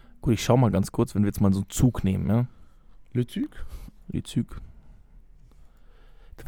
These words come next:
Speaker 1: ist Bordeaux. Okay, ist Bordeaux auch wirklich so ein bisschen so, so Gangster-Schmangster? Glaubst du das?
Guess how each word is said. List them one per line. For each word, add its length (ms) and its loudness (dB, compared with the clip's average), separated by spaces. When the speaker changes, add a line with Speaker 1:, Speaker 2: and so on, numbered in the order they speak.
Speaker 1:
ist 40 -6
Bordeaux. 440 4
Okay, 240 -4
ist 140 -8
Bordeaux 420 6
auch 160 0
wirklich 260 2
so 80 4
ein 80 4
bisschen 240 4
so, 280 4
so 80 0
Gangster-Schmangster? 680 -2
Glaubst 240 -6
du 40 -10
das? 220 -12